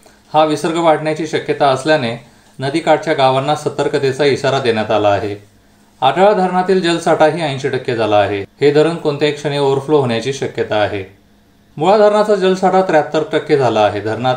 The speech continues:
आठशे अठ्ठावन्न दशलक्ष घनफूट नवे पाणी दाखल झाले. पाणलोटात पावसाचा जोर सुरू असल्याने मुळा नदीवरील दोनशे दोन दशलक्ष घनफूट क्षमतेचा बलठण तलाव ओसंडून वाहत आहे. पाडोशी आणि सांगवी ही लहान धरणेही ओव्हरफ्लो झाली आहेत.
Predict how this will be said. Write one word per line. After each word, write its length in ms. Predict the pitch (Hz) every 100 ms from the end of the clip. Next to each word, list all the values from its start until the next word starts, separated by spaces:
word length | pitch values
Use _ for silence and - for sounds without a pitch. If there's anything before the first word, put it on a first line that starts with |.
| -
आठशे 280 | 120 - 135
अठ्ठावन्न 460 | - 139 139 131
दशलक्ष 300 | 127 139 127
घनफूट 360 | 127 117 110 127
नवे 200 | 123 117
पाणी 240 | 113 117 107
दाखल 300 | 110 113 110
झाले. 240 | 104 95 92 _ _ _
पाणलोटात 400 | 143 160 175 196
पावसाचा 460 | - 165 156 170 175
जोर 260 | 151 160
सुरू 240 | 165 151 151
असल्याने 380 | 143 170 156 113
मुळा 360 | - 135 160
नदीवरील 440 | 180 170 170 180 170
दोनशे 260 | 160 156
दोन 240 | 156 165 156
दशलक्ष 400 | 156 165 151 160
घनफूट 340 | 139 135 147
क्षमतेचा 480 | - 143 139 135 143
बलठण 400 | 127 123 143 131
तलाव 360 | - 147 117 95 -
ओसंडून 440 | 131 127 156 151 147
वाहत 260 | 110 104
आहे. 220 | 101 95 95 - _ -
पाडोशी 380 | 127 160 151
आणि 220 | 170 151 151
सांगवी 340 | 139 135 151
ही 240 | 120 123
लहान 280 | 131 131 135
धरणेही 460 | 127 123 131 147 165
ओव्हरफ्लो 420 | 147 131 - 127
झाली 220 | 117 104
आहेत. 220 | 104 104